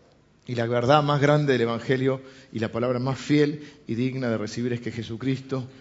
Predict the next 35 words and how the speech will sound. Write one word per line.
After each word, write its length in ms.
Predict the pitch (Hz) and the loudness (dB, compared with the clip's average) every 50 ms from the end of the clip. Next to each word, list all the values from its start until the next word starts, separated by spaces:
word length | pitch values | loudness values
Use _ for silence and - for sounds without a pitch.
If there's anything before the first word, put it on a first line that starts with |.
| - - - | -20 -20 -12
vino 240 | - 117 135 143 135 | -4 -2 -2 0 0
a 40 | 127 | 0
la 120 | 123 113 | 0 0
tierra 400 | - 127 120 113 107 110 104 101 - - - - _ - | 0 -2 -2 -2 -2 -4 -6 -6 -8 -16 -20 -20 _ -6
para 160 | 113 113 110 | -4 -4 -4
morir 420 | 104 110 110 117 120 120 117 120 117 - - - - - - - - | -2 -4 -4 -2 -4 -4 -4 -6 -10 -12 -18 -20 -20 -20 -16 -8 -8
y 60 | 127 | -6
resucitar 720 | 110 113 - - 110 - 117 104 - 120 107 98 101 101 - - - - _ - | -6 -6 -8 -8 -8 -8 -8 -4 -2 -2 -2 -2 -4 -8 -12 -14 -20 -20 _ -16
por 140 | - 104 | -14 -10
nuestros 260 | 110 117 107 - 110 - | -10 -10 -8 -10 -10 -10
pecados, 480 | 104 98 - 101 95 95 - - 151 - - - - _ _ _ _ _ _ _ _ _ _ _ _ _ _ _ _ _ _ _ _ _ _ _ | -10 -10 -10 -10 -10 -12 -12 -14 -16 -18 -18 -20 -20 _ _ _ _ _ _ _ _ _ _ _ _ _ _ _ _ _ _ _ _ _ _ _
para 180 | - 113 110 110 | -6 -6 -6 -4
salvarnos. 760 | - 117 98 104 - - - - - - - - - - - - _ _ _ - - - - - - - - _ _ _ - - - - - - - - - | -6 -8 -6 -6 -8 -10 -10 -12 -14 -16 -16 -16 -18 -18 -20 -20 _ _ _ -20 -20 -20 -20 -20 -20 -20 -20 _ _ _ -20 -20 -20 -20 -20 -20 -16 -6 -2
Para 120 | 127 127 | -2 -2
salvar 240 | 123 - 139 170 214 | 2 2 2 4 4
a 60 | 214 | 4
los 80 | 185 170 | 4 2
pecadores, 440 | - 175 170 180 220 254 269 220 175 | 2 2 4 6 6 6 6 6 6
de 60 | 175 | 4
los 120 | 165 165 | 4 6
cuales, 220 | - 247 247 226 196 | 8 10 10 10 10
dice 160 | 196 175 202 | 8 6 4
el 120 | 185 180 | 2 2
Pablo, 360 | - 220 226 226 220 208 - | 2 2 0 2 2 0 -2
yo 140 | - - 202 | 0 -4 -4
soy 400 | - - 254 - 202 170 - - - | -2 2 0 0 0 0 -6 -8 -6
el 180 | - 135 127 120 | -2 -2 -2 -2
peor. 400 | - 151 135 120 117 85 80 - - - - _ _ _ _ _ _ - - - - | 0 -2 -2 -2 -2 -6 -10 -14 -16 -18 -20 _ _ _ _ _ _ -20 -20 -6 2
Hoy 100 | - 185 | 4 6
vamos 220 | 233 262 247 - | 8 8 8 8
a 60 | 233 | 8
tratar 240 | 185 208 202 233 233 | 8 8 8 6 6
con 120 | - 220 208 | 6 6 6
la 140 | 190 190 | 6 6
cruz. 340 | 202 254 277 254 - - - | 6 6 6 6 6 4 -2